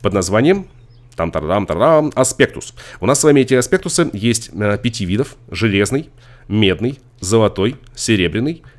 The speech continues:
и свинцовый. А, если мы с вами посмотрим на рецепт того же самого, м, Ashen Fabric, мы увидим, что у нас здесь, э, вот они – пять штук. Железный, медный, золотой, серебряный и свинцовый.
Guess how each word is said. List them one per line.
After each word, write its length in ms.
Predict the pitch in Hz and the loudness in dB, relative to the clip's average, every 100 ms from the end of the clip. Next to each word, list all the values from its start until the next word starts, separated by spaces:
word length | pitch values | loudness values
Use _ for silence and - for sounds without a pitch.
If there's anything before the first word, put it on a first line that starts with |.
| - | -10
и 180 | 190 - | -10 -6
свинцовый. 520 | - 135 123 92 64 - - - - - - - | -4 -2 0 -2 -4 -14 -20 -20 -20 -20 -18 -6
А, 360 | - 196 196 - | 0 4 4 2
если 280 | 101 147 - | 0 -2 0
мы 80 | 156 | 0
с 60 | |
вами 140 | 156 147 | 4 4
посмотрим 440 | 143 156 147 127 | 2 0 0 0
на 60 | 117 | 0
рецепт 320 | 127 135 - | 2 0 0
того 200 | 117 117 | 0 0
же 80 | 107 | 0
самого, 500 | 117 107 98 95 90 - - - - - - - | 0 2 2 0 -2 -18 -20 -20 -20 -16 -16 -8
м, 140 | 98 95 | -4 -2
Ashen 340 | 110 104 101 | -2 0 0
Fabric, 440 | 104 92 113 175 185 - - - - - - - - - _ - - - - - - | 0 0 0 -2 -4 -20 -20 -20 -20 -20 -20 -20 -20 -20 _ -20 -18 -18 -18 -18 -2
мы 140 | 107 | 4
увидим, 220 | 127 185 | 6 6
что 140 | 165 127 | 4 4
у 40 | |
нас 140 | 117 117 | 4 2
здесь, 200 | 113 - - | 0 -4 -8
э, 160 | 101 | -4
вот 200 | 98 101 | -2 -2
они – 160 | 85 65 - - _ | -4 -10 -14 -20 _
пять 140 | - 202 | -2 -2
штук. 260 | - - - - | -4 -8 -14 -14
Железный, 600 | 87 107 175 165 170 165 - - | -4 0 2 2 -2 -4 -16 -6
медный, 500 | 98 139 139 135 123 | 2 2 2 -2 -2
золотой, 560 | 95 90 85 107 120 127 - | -6 -4 -2 0 0 -2 -16
серебряный 640 | - - 95 101 98 95 - | -10 -2 0 0 -2 -2 -6
и 160 | - 92 | -10 -8
свинцовый. 500 | - 92 87 78 62 | -6 -6 -6 -6 -8